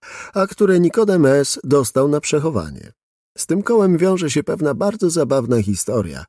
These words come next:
jeszcze z czasów, kiedy Nikoś nie był wrogiem pruszkowskich starych.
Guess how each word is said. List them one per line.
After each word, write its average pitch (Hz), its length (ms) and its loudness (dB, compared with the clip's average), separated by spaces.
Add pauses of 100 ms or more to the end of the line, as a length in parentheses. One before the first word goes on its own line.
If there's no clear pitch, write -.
(340)
jeszcze 220 320 -2
z - 120 -2
czasów, 147 360 -2
kiedy 120 260 2
Nikoś 131 360 2
nie 135 200 4
był 101 280 0
wrogiem 110 420 2
pruszkowskich 107 640 -4
starych. 107 360 -4